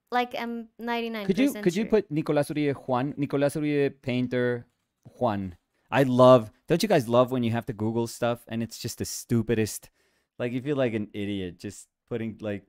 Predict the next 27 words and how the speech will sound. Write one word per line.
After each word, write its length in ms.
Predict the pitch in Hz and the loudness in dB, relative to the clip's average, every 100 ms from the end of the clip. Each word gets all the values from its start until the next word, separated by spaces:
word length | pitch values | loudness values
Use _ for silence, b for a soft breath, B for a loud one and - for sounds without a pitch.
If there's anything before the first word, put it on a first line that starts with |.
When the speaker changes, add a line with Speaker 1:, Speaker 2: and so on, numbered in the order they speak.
| _ - | _ -14
Speaker 2:
keywords. 720 | 113 107 101 95 90 - _ _ _ _ _ _ _ _ _ _ _ - | -10 -6 -4 -4 -6 -12 _ _ _ _ _ _ _ _ _ _ _ -16
Speaker 1:
So, 380 | - 233 233 - _ _ _ _ _ _ _ _ | -8 -6 -8 -12 _ _ _ _ _ _ _ _
here 280 | - 262 240 | -8 -4 -2
it 120 | 226 | -2
is, 220 | 240 277 | -4 -4
but 180 | - 240 | -8 -6
just, 360 | 233 226 - _ | -6 -8 -10 _
oh, 400 | 262 277 269 247 | 0 2 0 -2
here. 300 | 247 220 208 - _ _ _ _ _ _ _ _ | -4 -6 -6 -12 _ _ _ _ _ _ _ _
Is 120 | 226 | -6
Speaker 2:
No, 60 | 269 | -2
Speaker 1:
it 100 | 320 | 0
Speaker 2:
but 80 | - | 2
that's 180 | - 226 | 2 2
Speaker 1:
all? 60 | |
Speaker 2:
like, 160 | 156 - | 2 0
Speaker 1:
No, 140 | 254 | 2
Speaker 2:
no, 60 | 277 | 2
Speaker 1:
it's 180 | 247 147 | 2 2
Speaker 2:
no, 100 | 143 | 0
no, 100 | 247 | 2
no, 100 | 208 | 2
Speaker 1:
cropped. 60 | 127 | 0
Speaker 2:
no. 180 | 120 113 - | -6 -10 -14
That's 260 | 117 127 - | -10 -10 -10
cropped, 420 | - 117 113 - | -10 -8 -8 -10
actually. 580 | 104 107 - 98 95 | -14 -14 -18 -18 -18